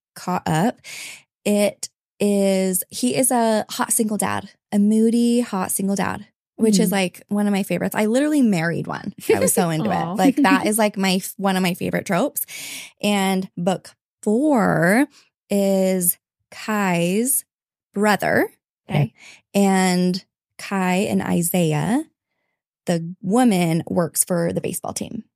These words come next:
Speaker 2: Okay.
Speaker 1: So they're all interconnected, but you c-, could read them as
Speaker 3: Individual.
Speaker 1: standalones. But it comes out June eleventh, and I love them so much. Book three was for sure my favorite.
Speaker 3: Okay.
Speaker 1: But my favorite would probably go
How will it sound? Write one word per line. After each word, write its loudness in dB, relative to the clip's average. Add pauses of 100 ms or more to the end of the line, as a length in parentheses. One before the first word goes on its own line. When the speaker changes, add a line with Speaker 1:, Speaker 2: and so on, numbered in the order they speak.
Speaker 2:
Okay. 2 (140)
Speaker 1:
So 2
they're 0
all 2
interconnected, 2
but 0
you 0
c-, -16 (300)
could -2
read -2
them -2
as -2
Speaker 3:
Individual. 0
Speaker 1:
standalones. 2 (380)
But 2
it -2
comes 2
out 0
June 2
eleventh, -2 (120)
and 4
I 0 (580)
love 0
them 0
so 0
much. -2
Book 0
three 0
was 0
for -4
sure -4
my 2
favorite. 0
Speaker 3:
Okay. -10 (420)
Speaker 1:
But 0 (480)
my 2
favorite -2
would -4
probably -4
go 0